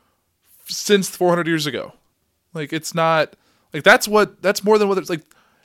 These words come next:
if their parents or grandparents can remember a time when things were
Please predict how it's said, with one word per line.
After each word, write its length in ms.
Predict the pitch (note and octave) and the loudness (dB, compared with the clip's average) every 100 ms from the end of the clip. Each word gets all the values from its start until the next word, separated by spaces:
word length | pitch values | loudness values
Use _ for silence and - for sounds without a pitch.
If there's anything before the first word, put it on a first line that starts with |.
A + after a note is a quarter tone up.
| _ - | _ -4
if 180 | D3+ | 0
their 120 | F#3+ B3+ | 2 2
parents 840 | - C#3 C#3+ G3+ A3 - - - _ _ _ _ _ | 0 -2 0 0 -4 -6 -6 -8 _ _ _ _ _
or 160 | E3+ D#3 | -2 2
grandparents 320 | F3+ G#3 G3 | 2 2 0
can 80 | F3 | 0
remember 540 | D#3+ E3+ E3+ D#3 C#3 _ _ _ _ _ D3+ | 0 0 0 0 -4 _ _ _ _ _ -8
a 40 | |
time 300 | - E3 E3+ | 2 2 2
when 140 | D#3 | 0
things 280 | C3 D#3 D3 | -2 -4 -2
were 200 | C3+ G#2+ | -6 -8